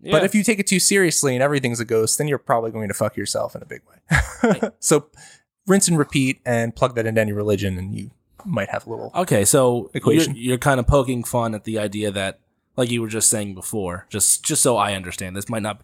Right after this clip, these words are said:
Speaker 1: Mm.
Speaker 2: everyone might get this. I just wanna make sure I have my head wrapped around
Speaker 1: <laughs>
Speaker 2: this, is that you're making fun of, like, the fact that these old ancient to-, uh, tomes, tombs, old
Speaker 1: <laughs>
Speaker 2: and tombs, the, the tomes you found of the tombs,
Speaker 1: Right, right.
Speaker 2: um, they're not as old as they,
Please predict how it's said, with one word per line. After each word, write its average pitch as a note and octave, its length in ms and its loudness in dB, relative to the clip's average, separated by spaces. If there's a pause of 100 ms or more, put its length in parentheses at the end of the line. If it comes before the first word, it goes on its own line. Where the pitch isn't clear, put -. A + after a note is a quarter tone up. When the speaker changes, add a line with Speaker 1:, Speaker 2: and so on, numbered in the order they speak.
(140)
Speaker 1:
Mm. C#3+ 280 0
Speaker 2:
everyone F3 480 4
might C#3 280 2
get A#2 220 0
this. D#3+ 300 4
I B2 140 4
just C#3+ 180 2
wanna B2+ 200 0
make A2+ 160 0
sure G#2+ 180 0
I A2 140 2
have G#2+ 220 2
my F#2+ 120 -4
head F2+ 220 -2
wrapped F2+ 240 -2
around F2 220 0
Speaker 1:
<laughs> - 100 4
Speaker 2:
this, - 160 -6 (400)
is C3 80 -4
that C#3+ 140 6
you're D#3+ 100 0
making D#3 240 2
fun C#3 240 2
of, A#2+ 160 -2
like, G2+ 300 -2 (260)
the A2 80 0
fact A2 240 2
that G#2 80 -2
these A2 340 -2 (120)
old A#2 420 0
ancient A2+ 400 -2
to-, B2+ 240 -2 (120)
uh, A2 100 -2
tomes, A#2+ 460 4
tombs, F#2+ 360 -4 (240)
old A#3+ 260 6
Speaker 1:
<laughs> C#3+ 160 2
Speaker 2:
and F3+ 160 0
tombs, G#2 440 -4
the, B2 180 -2
the B2 180 -4
tomes D#3+ 380 0
you A#2+ 60 -2
found C#3+ 260 0
of G#2+ 80 -2
the G2 60 -4
tombs, G#2 340 0
Speaker 1:
Right, B2+ 160 4
right. A#2 160 2
Speaker 2:
um, B2 160 -10 (1500)
they're C3+ 240 2
not C3+ 220 2
as A#2+ 140 2
old A2+ 180 2
as G#2 80 2
they, G2 220 -2